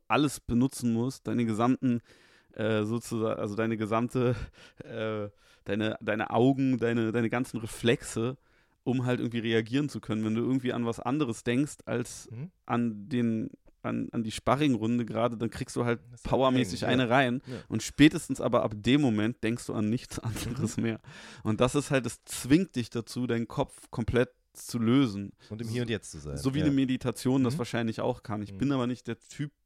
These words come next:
Speaker 1: für eine Meditation. Ich habe das ein
Speaker 2: Mhm.
Speaker 1: paar Mal probiert, aber ist nicht so mein Ding. Und ich find, für mich ist Boxen, ich mach das jetzt nicht, um irgendwie sozusagen zu lernen, <laughs>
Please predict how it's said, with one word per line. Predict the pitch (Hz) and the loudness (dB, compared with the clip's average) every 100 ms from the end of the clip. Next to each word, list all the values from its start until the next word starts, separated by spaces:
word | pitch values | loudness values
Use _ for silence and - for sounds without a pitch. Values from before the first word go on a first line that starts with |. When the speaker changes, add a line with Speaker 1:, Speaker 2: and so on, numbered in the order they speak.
| _ | _
Speaker 1:
für | - | -6
eine | 113 | -4
Meditation. | 113 120 113 113 - 120 127 | -2 -2 -4 -4 -2 -2 -2
Ich | |
habe | 113 | -4
das | 104 | -8
ein | 117 | -6
Speaker 2:
Mhm. | |
Speaker 1:
paar | 117 120 | -4 -4
Mal | |
probiert, | 120 110 117 135 | -4 -6 -6 -4
aber | 117 113 - - - - _ | -4 -6 -6 -20 -20 -20 _
ist | - | -4
nicht | 127 | -2
so | 120 | 0
mein | 117 113 | 2 4
Ding. | 135 | 4
Und | 143 117 | 4 2
ich | - | -4
find, | - 127 - - 92 - | -4 -4 -6 -20 -20 -12
für | - 135 | -2 0
mich | 147 | 0
ist | 131 - - | -2 -2 0
Boxen, | 127 - - 143 139 - - _ - | 0 0 -2 -2 -2 -10 -20 _ -16
ich | 113 | -4
mach | 117 131 | -2 -2
das | 139 | -2
jetzt | 135 123 131 | -2 0 0
nicht, | 139 - | 0 -4
um | 143 127 | -2 0
irgendwie | 127 120 120 | 0 0 -2
sozusagen | 117 113 123 120 | -4 -4 -6 -6
zu | - 117 | -6 -4
lernen, | 107 107 117 131 127 117 | 2 4 4 2 2 2
<laughs> | - | 0